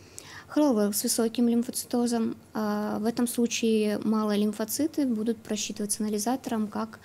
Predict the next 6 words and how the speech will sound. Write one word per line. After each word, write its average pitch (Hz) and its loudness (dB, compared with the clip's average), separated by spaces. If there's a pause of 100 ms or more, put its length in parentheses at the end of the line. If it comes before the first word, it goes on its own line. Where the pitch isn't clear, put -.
(440)
макроциты, 208 -2 (480)
диабетический 233 0
кетоацидоз, 233 0 (120)
а, 214 -2 (140)
в 220 -4
результате 220 0